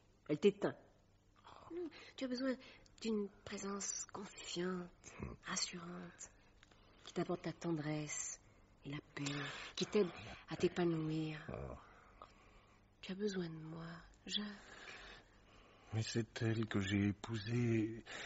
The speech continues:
Speaker 2: et je suis fidèle.
Speaker 1: C'est ce qui me plaît tant chez toi. J'ai horreur des cavaleurs.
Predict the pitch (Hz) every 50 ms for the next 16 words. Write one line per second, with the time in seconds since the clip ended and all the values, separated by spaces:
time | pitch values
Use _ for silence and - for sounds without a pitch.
0 | - - - - - - 160 143 139 131 117 113 117 113 110 113 110 104 104 104
1 | 110 117 110 - - - - 120 113 110 - - - 120 113 113 117 110 113 113
2 | 110 110 107 104 104 101 - 285 269 247 240 - 220 226 - - - - 269 285
3 | 285 277 - - 220 - - - 220 247 247 240 233 262 254 233 226 - 254 277
4 | 294 285 240 247 220 - 208 185 175 175 165 156 151 147 147 151 156 - - -